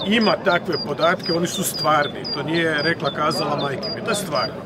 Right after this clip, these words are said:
To su operativni podaci prikupljeni sa sudskim nalogom. To je jako relevantno. Kakve su procedure u agenciji? Da vidim, da ne bi ja išao tamo osobno u nadzor. Da vidim koji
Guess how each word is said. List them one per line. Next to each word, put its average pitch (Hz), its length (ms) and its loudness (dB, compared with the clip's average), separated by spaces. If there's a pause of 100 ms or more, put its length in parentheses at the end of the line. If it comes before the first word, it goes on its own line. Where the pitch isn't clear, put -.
(360)
To - 60 -6
su 180 220 2
operativni 190 600 2
podaci 175 340 0
prikupljeni 165 540 -4
sa 123 120 -8
sudskim 165 360 -6
nalogom. 131 380 -4 (920)
To 170 80 -2
je 175 60 4
jako 208 240 4
relevantno. 175 580 2 (680)
Kakve 202 200 0
su 214 140 -4
procedure 202 540 2
u 139 80 0
agenciji? 127 480 -8 (500)
Da - 80 -8
vidim, 247 200 -2 (160)
da 143 80 -6
ne 185 100 0
bi 196 80 6
ja 208 80 6
išao - 200 0
tamo 208 200 2
osobno 123 340 -2
u 120 40 -6
nadzor. 113 280 -8 (1000)
Da 165 80 0
vidim - 260 0 (100)
koji 233 120 0